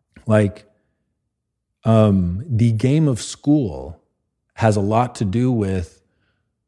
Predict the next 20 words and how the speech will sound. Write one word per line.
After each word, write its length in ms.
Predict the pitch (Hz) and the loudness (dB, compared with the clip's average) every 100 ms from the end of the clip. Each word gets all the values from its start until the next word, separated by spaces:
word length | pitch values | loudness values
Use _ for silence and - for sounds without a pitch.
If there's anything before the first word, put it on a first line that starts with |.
| _ | _
who 160 | - 135 | -4 0
can 240 | 147 135 | 2 0
talk 380 | 120 - 107 120 | 0 -2 -2 -2
the 80 | - | -4
best, 560 | 123 139 151 - - - _ _ _ | -2 -2 -4 -10 -20 -20 _ _ _
who 140 | - 127 | -2 -2
can 180 | 135 | 0
regurgitate 680 | 107 95 90 107 107 - 117 | 0 0 0 -2 -2 -2 -4
the 60 | 113 | -4
best, 500 | 104 117 117 113 - _ | -4 -2 -2 -6 -10 _
who 160 | - 127 | -2 -2
can 180 | 120 123 | 0 -2
control 440 | 120 110 123 117 | -2 -4 -2 -2
the 120 | 110 | -2
energy 340 | 107 110 104 98 | -2 -2 -2 -4
of 120 | 82 | -6
a 60 | 76 | -10
classroom. 640 | - 101 101 117 110 107 | -6 -4 -4 -4 -2 -2
Like, 460 | 104 95 95 - - | 0 -2 -4 -14 -12
very, 560 | - 131 151 160 160 | -4 -2 0 0 0